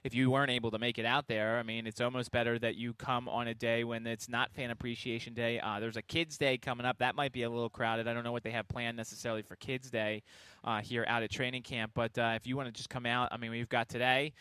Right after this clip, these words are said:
you've got tomorrow. Who knows what tomorrow's schedule will be, 'cause tomorrow's supposed to be rain and some storms. So we'll, we'll keep you posted on what the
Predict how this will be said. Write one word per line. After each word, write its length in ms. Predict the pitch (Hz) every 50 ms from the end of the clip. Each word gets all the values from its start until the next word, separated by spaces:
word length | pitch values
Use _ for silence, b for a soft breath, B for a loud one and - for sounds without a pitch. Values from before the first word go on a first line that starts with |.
| B B B B
you've 140 | 120 120 110
got 220 | - 117 113 -
tomorrow. 500 | - 131 123 123 127 131 139 143 143 147
Who 140 | 143 143 135
knows 260 | 139 135 135 131 -
what 120 | - 123
tomorrow's 520 | - - 120 120 123 131 139 139 131 123 117
schedule 340 | - - 131 120 117 - 117
will 120 | 117 113
be, 200 | 107 123 117 117
'cause 180 | 117 - 127 -
tomorrow's 400 | - 120 117 117 120 123 120 113
supposed 220 | - - 123 117
to 40 | 107
be 100 | - 113
rain 400 | 104 110 135 143 143 139 139 135
and 100 | 127 117
some 120 | 110 113 101
storms. 600 | - - - 156 147 139 135 135 127 127 120 -
So 280 | - 127 120 117 117 113
we'll, 280 | 107 110 120 120 -
we'll 120 | - 139 135
keep 220 | - - 139 -
you 60 | 127
posted 340 | - - 131 123 120 - 123
on 140 | 120 117 113
what 180 | 120 117 113
the 280 | - 120 117 113 110 110